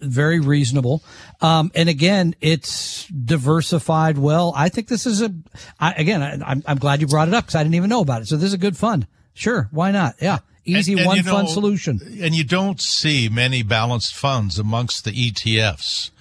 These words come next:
Speaker 1: It's a good point.
Speaker 2: And, and
Speaker 1: Yeah,
Speaker 2: one
Speaker 1: I don't
Speaker 2: of
Speaker 1: even
Speaker 2: these
Speaker 1: think
Speaker 2: days,
Speaker 1: Dimensional has theirs.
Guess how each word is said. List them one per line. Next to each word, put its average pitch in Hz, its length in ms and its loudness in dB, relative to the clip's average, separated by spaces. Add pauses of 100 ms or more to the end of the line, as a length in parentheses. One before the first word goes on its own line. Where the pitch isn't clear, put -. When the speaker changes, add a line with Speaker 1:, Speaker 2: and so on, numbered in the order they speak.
Speaker 1:
It's - 100 -14
a - 40 -14
good 226 180 0
point. 226 340 -2
Speaker 2:
And, 123 320 2
and 180 340 0
Speaker 1:
Yeah, 202 60 -10
Speaker 2:
one 151 100 -2
Speaker 1:
I 151 40 2
don't 185 100 2
Speaker 2:
of 220 60 2
Speaker 1:
even - 40 2
Speaker 2:
these 208 80 2
Speaker 1:
think 190 160 2
Speaker 2:
days, - 80 2
Speaker 1:
Dimensional 185 440 2
has 131 220 0
theirs. 170 340 -2